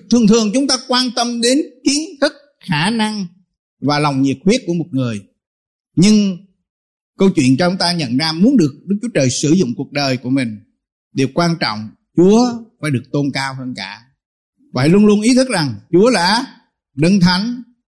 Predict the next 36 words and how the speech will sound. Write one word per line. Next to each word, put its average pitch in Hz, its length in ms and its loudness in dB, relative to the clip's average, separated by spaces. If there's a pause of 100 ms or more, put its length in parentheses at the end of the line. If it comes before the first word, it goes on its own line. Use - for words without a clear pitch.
(180)
và 139 520 -2 (120)
việc 156 280 2
chúng 233 180 0
ta 202 320 -4 (100)
phục 190 200 0
vụ 143 200 0
Ngài 156 360 0 (680)
nó 392 180 2
nằm 202 360 4
trong 277 260 2 (100)
sự 156 80 0 (180)
thuần 202 140 4 (200)
phục 208 140 2 (200)
chúng 233 180 -6
ta 185 300 -4
với 262 220 2
Chúa, 254 280 -2 (500)
chớ 233 260 4
nó 262 240 2
không 254 200 -4 (300)
thuần 208 120 6 (220)
túy 254 340 2
chỉ 175 100 -2
là 190 120 0
vấn 208 160 -4
đề 202 440 -2 (540)
làm 139 340 0
công 175 220 -4
việc 135 240 -6
nhà 135 280 -6
Chúa. 147 220 -12 (1400)
Và 196 80 2
đây 285 100 4
là 247 100 2
bài 190 140 2
học 175 160 2